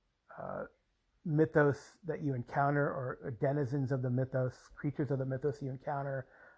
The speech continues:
um, in the next phases based on the number of players. So I have that already in mind and jotted down some notes, but I think the pulp heroes could en-, can encounter a lot. And something I did pull in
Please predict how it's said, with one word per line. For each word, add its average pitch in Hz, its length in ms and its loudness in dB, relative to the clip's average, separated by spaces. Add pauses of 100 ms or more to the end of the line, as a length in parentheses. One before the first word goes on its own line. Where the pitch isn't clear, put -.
(100)
um, 135 140 -2
in 151 120 -4
the 131 60 -2
next 139 340 0
phases 123 560 0 (340)
based 139 220 -2
on 135 100 2
the 131 60 2
number 127 300 2
of 117 140 -8
players. 135 480 2
So 135 80 -2
I 127 140 -2
have 147 160 -2
that 135 160 0
already 123 420 0
in 120 120 -2
mind 131 340 2
and 113 140 -4 (400)
jotted 127 280 2
down 127 200 2
some 127 220 -2
notes, 127 360 2
but 127 200 -2 (420)
I 139 60 2
think 151 320 2 (640)
the 135 80 -2
pulp - 360 4
heroes 131 680 4 (200)
could 147 120 0
en-, 131 140 0 (120)
can 151 120 0
encounter 139 440 2
a 131 140 0
lot. 131 480 0 (540)
And 131 320 0
something 165 300 4
I 139 60 6
did 139 280 2
pull 156 280 6
in 160 260 2